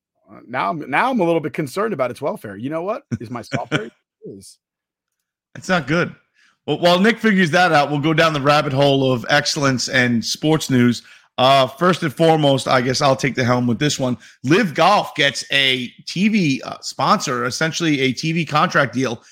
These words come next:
Speaker 2: Live Golf will now be on the C W. Uh, yeah, listen, I, I get it. I get it. C W is where essentially, uh, D C shows go to die and get all high schooly, but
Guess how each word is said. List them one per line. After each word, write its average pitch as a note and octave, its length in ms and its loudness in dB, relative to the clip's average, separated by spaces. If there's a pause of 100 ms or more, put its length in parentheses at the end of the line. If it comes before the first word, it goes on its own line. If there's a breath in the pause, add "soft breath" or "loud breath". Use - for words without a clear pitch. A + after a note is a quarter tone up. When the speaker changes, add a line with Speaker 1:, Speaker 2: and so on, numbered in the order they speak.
(180 soft breath)
Speaker 2:
Live D3+ 200 2
Golf D3 260 2
will C#3+ 80 -4
now C#3+ 220 2
be C#3 200 0
on C3+ 300 2
the B2+ 80 0
C D#3+ 240 -4
W. B2 580 2 (440 soft breath)
Uh, A#2 320 -2 (680)
yeah, - 220 -6
listen, A3 300 2
I, E3+ 260 -2
I F3 100 0
get G#3 220 0
it. G#3+ 100 2
I D#3+ 140 0
get F3 220 0
it. F#3 120 -2 (140)
C F3+ 180 -4
W F3+ 420 4
is D3+ 260 4
where D3+ 520 4 (360 loud breath)
essentially, F3+ 720 0
uh, C#3 260 4
D C#3+ 240 0
C E3+ 320 0
shows E3 320 2
go D3 180 4
to C3+ 80 4
die C#3+ 480 2 (400)
and B2+ 200 0
get C3 160 2
all C3 220 0
high C3+ 180 0
schooly, D#3 560 0 (360)
but C#3+ 280 2